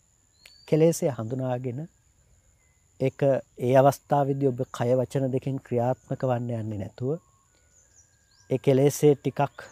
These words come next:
යටපත් කරගෙන ඒ කෙලෙසේ තමන්ගේ මනසින් ටිකක් ඈතට කරලා විවෘතව හොඳට පරිණත විදිහට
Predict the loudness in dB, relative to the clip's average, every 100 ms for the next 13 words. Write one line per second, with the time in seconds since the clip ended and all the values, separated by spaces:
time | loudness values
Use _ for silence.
0 | -10 -2 -2 -2 -4 -4 _ -2 -2 0
1 | -4 -8 _ _ _ _ _ _ _ _
2 | _ _ _ -6 -2 2 4 2 0 -4
3 | -4 -4 -4 -4 -4 -4 -6 -6 -8 -8
4 | -8 -8 _ 0 2 0 -4 -4 -6 -6
5 | -8 -14 _ -20 -20 -20 -20 -20 _ _
6 | -20 -20 -12 2 6 6 4 -2 -2 -2
7 | -10 -18 _ -20 _ -20 _ _ _ _
8 | _ _ _ _ -6 -4 -2 -4 2 4
9 | 4 0 0 -2 -2 -6 -10